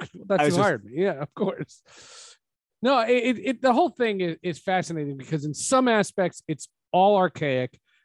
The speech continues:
Speaker 1: and in some aspects it's totally modern,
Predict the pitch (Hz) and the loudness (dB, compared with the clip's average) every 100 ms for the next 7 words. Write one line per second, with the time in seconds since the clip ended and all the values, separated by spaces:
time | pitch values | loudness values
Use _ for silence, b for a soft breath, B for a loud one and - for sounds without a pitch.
0 | _ 160 151 143 - 202 180 156 - 156 | _ -6 -4 -4 0 2 2 0 -2 -6
1 | - 127 - - 202 202 190 147 123 117 | -8 -16 -14 -2 2 4 2 2 -2 -4
2 | 120 | -8